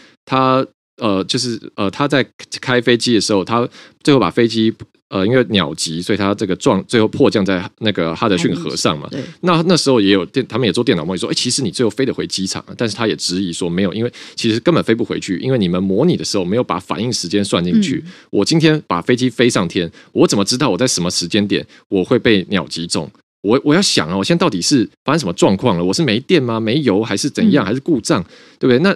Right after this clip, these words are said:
Speaker 1: 大巨蛋民众进来，今天开开心心看个演唱会，参加一个法会，看棒球，他怎么可能瞬间就知道呢？那后来，因为亮君也在这个议会去质询这个点，所以他们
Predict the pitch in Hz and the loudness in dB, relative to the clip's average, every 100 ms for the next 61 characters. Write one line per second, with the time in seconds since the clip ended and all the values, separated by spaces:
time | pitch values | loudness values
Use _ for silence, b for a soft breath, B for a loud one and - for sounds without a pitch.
0 | - 185 151 170 151 131 95 _ _ _ | -2 -4 -2 0 0 0 -2 _ _ _
1 | - 110 139 175 156 165 127 107 135 135 | -8 -2 2 2 4 2 2 0 0 0
2 | 127 143 139 135 139 135 135 147 110 95 | 0 0 0 0 0 0 -2 -2 -2 -2
3 | 82 117 98 113 98 b b - 139 139 | -2 -2 0 0 0 b b -2 0 2
4 | 117 90 - - 131 90 - b 143 127 | 0 -4 -6 0 2 2 -4 b -4 0
5 | 135 98 - 80 78 b b - 147 139 | 0 -2 -4 -6 -6 b b -4 -2 0
6 | 107 - 87 85 - 131 95 98 90 92 | -2 -2 -4 -2 2 4 4 0 -2 -4
7 | 85 73 71 - _ _ 156 147 180 120 | -4 -6 -8 -16 _ _ -2 2 4 4
8 | 90 92 b b 151 151 151 110 120 110 | 2 -2 b b 2 4 4 4 2 4
9 | 87 117 120 104 - 139 - 95 - 95 | 4 2 2 0 0 -2 0 0 -2 -6
10 | 87 87 92 87 87 - - 113 117 123 | -4 -2 0 -2 -4 -6 -2 0 0 -2